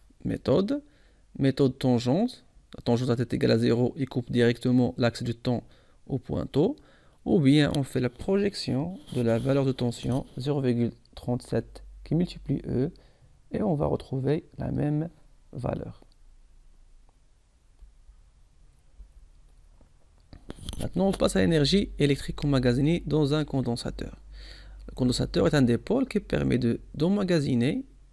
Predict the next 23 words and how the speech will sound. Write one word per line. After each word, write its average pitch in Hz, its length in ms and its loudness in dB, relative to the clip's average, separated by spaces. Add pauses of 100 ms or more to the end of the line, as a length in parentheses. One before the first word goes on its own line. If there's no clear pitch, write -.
(220)
une 202 100 2
énergie 170 600 0 (400)
sous - 220 -6
forme 139 420 0
électrique - 640 -4 (580)
et 170 80 2
la 175 120 4
restituer 147 760 0
en 143 140 -4
cas, 170 320 -4 (380)
en 139 140 -4
cas 151 180 -2
de 139 80 0
besoin. 131 400 -2 (480)
L'expression - 720 0 (480)
de 120 120 0
cette - 420 -4 (260)
énergie 127 580 -2 (880)
est 202 100 6
de 151 100 2
la 135 120 4
forme 151 280 0
suivante. - 600 -8